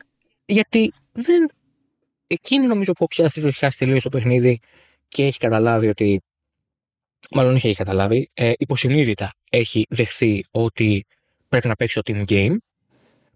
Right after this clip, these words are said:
και παίζει όλη τη χρονιά safe. Ο Πιάστρι παίζει όλη τη χρονιά από τη στιγμή που κερδίζει αυτούς τους αγώνες και φτιάχνει τη διαφορά, safe. Του έρχεται κουτί και η εγκατάλειψη του Νόρις στο Ζάνφορντ,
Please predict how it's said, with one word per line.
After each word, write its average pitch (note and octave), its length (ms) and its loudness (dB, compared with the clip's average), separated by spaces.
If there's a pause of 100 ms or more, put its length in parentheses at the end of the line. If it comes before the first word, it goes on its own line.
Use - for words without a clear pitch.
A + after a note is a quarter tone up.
(760)
και F#3+ 300 -2 (480)
παίζει A3 440 2 (220)
όλη G3+ 220 2
τη G3 80 -2
χρονιά F3+ 360 -2
safe. A2 280 -2 (140)
Ο - 60 -12
Πιάστρι E3 320 -2
παίζει E3 240 0
όλη F#3+ 160 4
τη F3+ 60 -8
χρονιά C#3 260 0
από C#3+ 80 0
τη - 60 -12
στιγμή C#3 220 -4
που - 100 -12
κερδίζει C#3+ 400 0
αυτούς D3+ 220 0
τους - 100 -2
αγώνες C3 320 0
και A2+ 100 -6
φτιάχνει D3 300 -2
τη C3 100 -4
διαφορά, A#2+ 540 0 (580)
safe. - 460 -2 (600)
Του - 100 0
έρχεται D#3 220 -2
κουτί C3 520 2 (480)
και - 160 -2
η B2+ 160 2
εγκατάλειψη B2 540 0
του A2 480 2 (580)
Νόρις B2+ 480 0
στο A#2 120 -2
Ζάνφορντ, A2+ 440 2